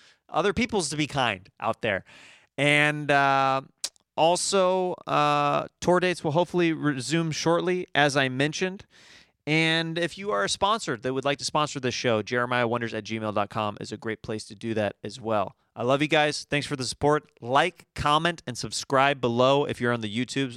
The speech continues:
All that helps. And if you like this episode, reach out to my guests. I love when you guys reach out positively, tag me on Twitter or Instagram or wherever, and share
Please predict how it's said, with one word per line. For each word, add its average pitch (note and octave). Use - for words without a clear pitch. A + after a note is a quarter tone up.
All A#2+
that B2
helps. B2+
And D3
if D#3
you G3
like A3
this E3+
episode, D#3+
reach F3+
out F3
to E3+
my E3
guests. D3
I C3+
love D3+
when D3+
you D#3
guys D3+
reach D3
out D3+
positively, C#3+
tag C#3
me C#3
on C3+
Twitter C#3+
or -
Instagram C3+
or B2+
wherever, B2
and A#2+
share C#3+